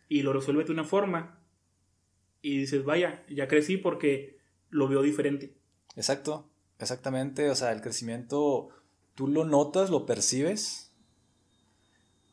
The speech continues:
Speaker 2: cuando hay ciertas situaciones, ¿no? Que incluso a veces manejas mejor la ansiedad, manejas el estrés de otra manera.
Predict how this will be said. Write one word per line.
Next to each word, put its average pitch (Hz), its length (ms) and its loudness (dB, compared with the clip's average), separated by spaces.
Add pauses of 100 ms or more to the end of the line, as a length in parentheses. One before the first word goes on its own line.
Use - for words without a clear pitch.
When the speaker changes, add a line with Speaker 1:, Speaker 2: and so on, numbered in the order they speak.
Speaker 2:
cuando 113 720 -2
hay 110 120 0
ciertas 123 360 -2
situaciones, 107 600 -2
¿no? 127 240 -4
Que 85 420 -6
incluso 101 880 -8
a 92 40 -8
veces 98 320 -10
manejas 104 440 -6
mejor 95 260 -8
la 104 120 -2
ansiedad, 95 560 -2
manejas 92 460 -10
el 92 60 -14
estrés 87 540 -8
de 98 60 -8
otra 95 180 -12
manera. 92 560 -8